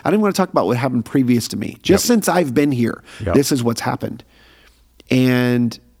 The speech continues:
Speaker 1: and then to just say, "You know what? I should have told you this earlier. You
Speaker 2: Mm.
Speaker 1: deserve to know earlier. This isn't my church. This isn't the board's church. This is your church. This is our church. It's Jesus's church, but this is our, this is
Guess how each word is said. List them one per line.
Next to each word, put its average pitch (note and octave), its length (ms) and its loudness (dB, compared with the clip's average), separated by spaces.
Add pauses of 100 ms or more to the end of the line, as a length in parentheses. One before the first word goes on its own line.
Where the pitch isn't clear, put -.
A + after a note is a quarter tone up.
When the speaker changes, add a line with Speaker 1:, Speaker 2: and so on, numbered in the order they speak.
(220)
Speaker 1:
and B2+ 180 2
then D3 140 2
to C#3 80 0
just B2+ 260 0
say, B2 260 2
"You B2 140 0
know D3 140 0
what? D3+ 220 -4
I C3 60 -8
should - 280 -4
have A#2+ 80 -6
told B2+ 260 -2
you C3+ 60 0
this B2+ 180 -2
earlier. C#3+ 440 -4 (460)
You B2 260 4
Speaker 2:
Mm. B2 40 -4
Speaker 1:
deserve B2+ 500 0
to F#3+ 80 -4
know E3+ 220 -2
earlier. A2 500 -2 (280)
This C3 180 -4
isn't E3+ 240 -2
my A#2+ 360 -2
church. - 520 -4
This A2+ 160 -4
isn't E3 220 -4
the A#2+ 80 -4
board's A2 360 -4
church. A#2 300 -6
This D3 140 -4
is F#3 100 -4
your G#2+ 160 0
church. - 200 -12
This C3+ 140 -4
is - 120 -6
our - 180 -4
church. - 300 -8 (280)
It's D3+ 160 0
Jesus's C3 560 2
church, A#2 240 0
but C3+ 140 0 (240)
this G3 160 2
is E3+ 100 0 (120)
our, D3 420 2 (300)
this F3 160 0
is E3+ 120 0